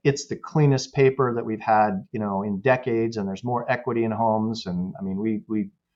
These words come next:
we've helped about five thousand families over the last five years with purchase or refinance. So we have, you know, data, plus we have lots of,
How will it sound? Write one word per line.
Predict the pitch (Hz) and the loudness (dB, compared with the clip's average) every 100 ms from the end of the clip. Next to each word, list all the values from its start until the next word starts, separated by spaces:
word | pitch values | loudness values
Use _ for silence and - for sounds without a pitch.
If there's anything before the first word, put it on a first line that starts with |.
| _ _ _ _ | _ _ _ _
we've | 117 113 | -4 -2
helped | 127 | -2
about | 117 104 - | 0 -2 0
five | 117 110 107 | 4 4 4
thousand | 113 110 107 - | 0 0 -2 -6
families | 107 104 104 | -2 0 -2
over | 101 | -2
the | 95 92 | -4 -6
last | - 98 - - | 2 2 2 2
five | 98 95 | 2 4
years | 95 98 98 | 0 -2 -4
with | 95 | -10
purchase | - 104 104 - | -6 -6 -6 -6
or | |
refinance. | 95 90 92 90 90 90 | -6 -4 -2 -2 -2 -4
So | - | -4
we | 98 | -2
have, | 92 85 - _ _ _ _ | -2 -4 -8 _ _ _ _
you | 101 | -6
know, | 92 | -6
data, | 87 113 110 113 113 110 | 6 10 12 12 8 6
plus | - 113 - | 4 2 2
we | 107 | -2
have | 104 95 | 2 2
lots | 104 95 - | 4 2 2
of, | 101 92 | -4 -4